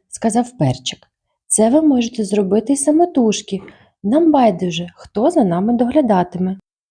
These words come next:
Вони побігли по ігровій вулиці до житлового блоку,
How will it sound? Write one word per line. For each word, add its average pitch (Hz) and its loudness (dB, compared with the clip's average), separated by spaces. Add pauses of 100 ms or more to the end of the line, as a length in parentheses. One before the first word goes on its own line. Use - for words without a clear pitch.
(220)
Вони 254 4
побігли 180 2
по 175 -4
ігровій 170 -2
вулиці 277 0
до 180 2
житлового 165 0
блоку, 233 0